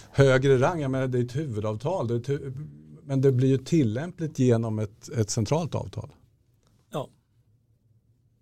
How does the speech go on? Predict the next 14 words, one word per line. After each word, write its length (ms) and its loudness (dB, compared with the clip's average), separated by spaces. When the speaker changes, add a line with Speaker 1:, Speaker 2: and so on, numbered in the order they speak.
Speaker 1:
Det 60 -2
antas 580 0
ju 60 -4
liksom 280 -4
på 80 -2
förbu-, 500 -2
av 120 -2
förbundet. 720 -2
Speaker 2:
Ja. 240 -4
Speaker 1:
Är 120 0
det 100 4
högre 300 4
rang 200 -6
då? 140 -12